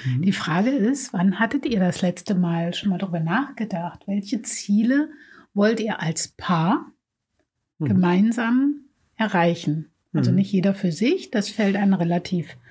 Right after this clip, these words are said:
Speaker 2: vielleicht häufiger ein, was man so m-, sich, sich für Ziele setzen möchte.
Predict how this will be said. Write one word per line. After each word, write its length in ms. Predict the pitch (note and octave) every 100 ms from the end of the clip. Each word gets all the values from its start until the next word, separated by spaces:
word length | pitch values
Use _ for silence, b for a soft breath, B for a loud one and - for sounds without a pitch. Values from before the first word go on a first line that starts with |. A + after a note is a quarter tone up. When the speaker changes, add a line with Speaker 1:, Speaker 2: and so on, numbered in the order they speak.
| B B B B B B
Speaker 2:
vielleicht 600 | - - - G3+ F#3+ F3 G#3
häufiger 540 | G#3 G#3+ G3+ F3+ -
ein, 240 | A3 C4 E4+
was 180 | D4+ -
man 140 | C4+
so 100 | C4
m-, 380 | B3+ B3 B3 - _
sich, 680 | - - - A#3+ - - -
sich 200 | A#3 A3+
für 180 | B3 -
Ziele 320 | B3 A3+ G3+
setzen 380 | F#3+ G3 A#3+ A#3
möchte. 480 | B3 - D4 D#4+